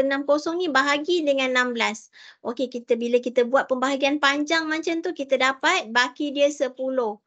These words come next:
Okey, seterusnya, seterusnya. Okey, so sekarang kita letak nilai ni ke depan. Okey, sebelas ribu tujuh puluh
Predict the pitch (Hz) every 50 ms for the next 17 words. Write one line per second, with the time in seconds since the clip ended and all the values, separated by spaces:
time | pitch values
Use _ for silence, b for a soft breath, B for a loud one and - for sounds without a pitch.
0 | b b b b b - - 240 262 - 277 254 254 - 330 302 294 294 311 302
1 | 311 311 311 330 - 339 294 269 233 214 240 - - - 262 254 254 262 262 269
2 | 277 277 294 240 220 208 214 214 b b b b b b b - - 247 247 -
3 | 277 240 202 190 220 - - 277 285 285 - 277 277 294 320 381 453 494 - b
4 | b b b b b _ - 294 302 320 320 - 359 330 - - - 269 277 285
5 | 285 294 294 302 294 - 269 240 247 247 - 240 226 202 202 208 - 233 233 -
6 | 262 233 214 220 220 - - - - - - - 277 262 269 311 349 - - 311
7 | 294 277 285 285 285 285 277 254 277 294 294 294 311 302 311